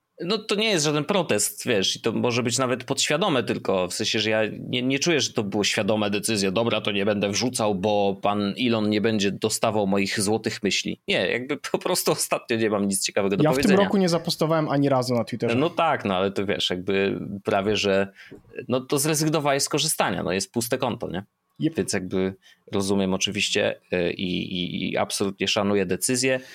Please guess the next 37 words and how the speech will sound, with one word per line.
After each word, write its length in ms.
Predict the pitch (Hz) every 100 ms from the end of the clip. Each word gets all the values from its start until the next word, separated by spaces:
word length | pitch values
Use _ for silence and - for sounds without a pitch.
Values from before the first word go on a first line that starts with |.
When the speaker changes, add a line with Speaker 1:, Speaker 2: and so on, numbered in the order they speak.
| - -
Speaker 2:
Jeśli 180 | 156 -
Speaker 1:
ale 120 | 190
Speaker 2:
wróciłbym 460 | 226 233 226 196 208
na 100 | 202
Twittera, 360 | 202 208 208
to 160 | 196 175
tylko 260 | 196 196
jako 260 | 196 180 180
sto 220 | - 196
procent 380 | 180 175 165 151
kryptoświr. 640 | 160 147 - 123 131 120 - _ _ _ _ _ - - - 855 - - 988 1077 1077 - 1077 1077 _ _ _ _ _
Speaker 1:
<laughs> 100 | 139 117 120 117 - 123 - 120 - - - 160
Speaker 2:
Taką 180 | 180 202
Speaker 1:
Nie, 60 | 190
ale 80 | 127
Speaker 2:
personę 320 | 127 175 147
bym 180 | 147 139
tam 120 | 139
musiał 220 | 135 139
zrobić. 460 | 131 131 127 - - _ - - -
Speaker 1:
No. 180 | 123
Speaker 2:
Mega 280 | 185 214 208
prawicowy 640 | 214 196 180 180 196 180
kryptoświr. 680 | 175 180 160 156 139 - 120 - _ _
Speaker 1:
O 220 | 113 113
wow, 460 | 110 104 104 98 101
to 180 | 101 110
by 80 | 110
było 160 | 113
złoto. 380 | 107 110 110 90
Ja 120 | 92
bym 240 | 95 104 98
bardzo 340 | 107 107 101
chętnie 560 | 98 107 98 101 95 -
oglądał. 540 | 104 107 101 104 123 98
Mało 260 | 123 135
tego, 380 | 117 104 110 170